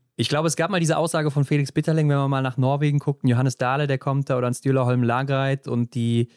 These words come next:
gehen in den Weltcup relativ jung und reißen direkt ab. Aber da muss man sagen, da waren auch vorher schon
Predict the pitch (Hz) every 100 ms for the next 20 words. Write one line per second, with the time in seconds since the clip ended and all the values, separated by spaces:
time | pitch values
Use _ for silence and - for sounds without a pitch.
0 | _ - 135 131 120 117 151 - 151 131
1 | 139 131 127 - 131 143 123 113 117 139
2 | 139 120 117 - 117 165 _ _ - 120
3 | 123 135 139 139 147 _ _ _ _ -
4 | 131 156 139 139 135 117 139 123 - 143
5 | 139 127 123 113 110